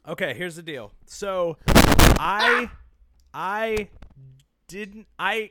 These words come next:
I did not like the first one, but I didn't hate the first one. It was fine. You and I talked that there were a bunch of missed opportunities.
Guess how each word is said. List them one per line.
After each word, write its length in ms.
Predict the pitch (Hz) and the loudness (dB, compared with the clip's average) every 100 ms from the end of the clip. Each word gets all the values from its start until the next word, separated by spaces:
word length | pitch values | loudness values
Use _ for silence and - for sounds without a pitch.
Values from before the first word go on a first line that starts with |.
| _ | _
I 160 | 165 202 | -10 -10
did 280 | 143 214 226 | -8 -12 -10
not 300 | 254 226 143 | -12 -12 -16
like 560 | 135 123 196 _ - - - | -14 -12 -14 _ -20 -20 -16
the 80 | |
first 360 | 233 262 262 - | -14 -12 -14 -14
one, 160 | 254 233 | -16 -14
but 100 | 180 | -10
I 60 | 170 | -10
didn't 320 | 160 160 151 | -12 -18 -20
hate 320 | - 120 107 | -18 -18 -18
the 80 | 107 | -20
first 320 | _ 92 - | _ -20 -20
one. 160 | 92 92 - | -20 -20 -16
It 140 | 147 | -14
was 160 | 127 - | -14 -12
fine. 560 | - 165 170 175 170 _ _ _ | -10 -8 -8 -10 -12 _ _ _
You 160 | 151 170 | -10 -8
and 80 | |
I 120 | 156 156 | -8 -10
talked 400 | - 160 156 - | -8 -8 -10 -12
that 140 | 135 | -14
there 120 | 147 | -12
were 120 | 131 113 | -10 -10
a 40 | |
bunch 300 | 110 156 156 | -10 -12 -14
of 60 | 139 | -16
missed 220 | 131 143 | -14 -14
opportunities. 960 | 117 110 - 143 135 135 127 131 117 | -16 -16 -16 -16 -14 -12 -12 -12 -16